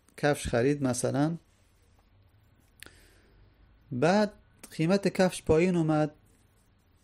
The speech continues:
وقتی کفش ها رو فروخت همش مال شد هشتاد میلیون، به خاطر اینکه قیمت کفش ها پایین او-، اومده بود، هشتاد میلیون شد. پس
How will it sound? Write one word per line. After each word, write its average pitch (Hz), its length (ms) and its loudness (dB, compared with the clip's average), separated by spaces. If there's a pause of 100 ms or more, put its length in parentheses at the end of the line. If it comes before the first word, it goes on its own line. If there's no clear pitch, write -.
(760)
وقتی 139 280 -4
کفش - 340 -2
ها 135 60 4
رو 131 100 2
فروخت 180 680 0 (2000)
همش 151 500 -2
مال 147 340 0
شد 147 300 -2 (180)
هشتاد 120 480 -2
میلیون، 107 400 -6 (480)
به 139 60 -14
خاطر 120 280 -4
اینکه 151 440 0 (680)
قیمت 147 400 0
کفش 120 340 -2
ها 131 60 2
پایین 113 400 -2
او-، 117 200 -4
اومده 107 380 -4
بود، 107 180 -10 (420)
هشتاد 135 420 0
میلیون 107 300 -4
شد. - 240 -10 (2500)
پس 135 260 0